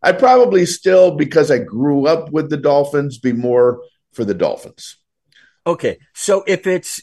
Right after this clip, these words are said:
Speaker 2: if it's, uh, Kansas City, uh, versus,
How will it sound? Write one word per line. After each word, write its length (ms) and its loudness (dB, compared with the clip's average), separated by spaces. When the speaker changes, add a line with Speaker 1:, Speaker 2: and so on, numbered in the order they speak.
Speaker 2:
if 240 -4
it's, 540 -6
uh, 380 -4
Kansas 560 -6
City, 600 -6
uh, 480 -4
versus, 880 -6